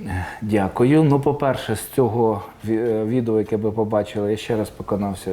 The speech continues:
переконався, що Дніпро таки культурна столиця України, це сто відсотків. Навіть за тими відповідями, хто не читав, не знає. Е, документ будь-який, він не може захищати сам по собі.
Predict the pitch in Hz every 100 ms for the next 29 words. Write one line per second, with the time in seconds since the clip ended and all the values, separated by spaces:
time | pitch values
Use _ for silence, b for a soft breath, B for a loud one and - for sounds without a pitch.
0 | 95 113 107 - 101 104 - 98 110 107
1 | 113 107 90 90 107 - 139 135 90 98
2 | - 107 104 107 - 120 120 120 123 117
3 | 110 110 - 110 110 107 117 113 - 113
4 | 120 B B B B - 117 120 113 113
5 | 110 110 110 107 104 104 98 - 104 101
6 | - 107 110 110 113 - 196 175 160 B
7 | B B B - 107 98 - 104 113 -
8 | 127 160 208 185 - - 92 113 160 110
9 | 95 104 - 101 90 82 127 123 117 113
10 | 123 101 90 85 - 87 - 113 113 98
11 | - 101 98 92 - 85 76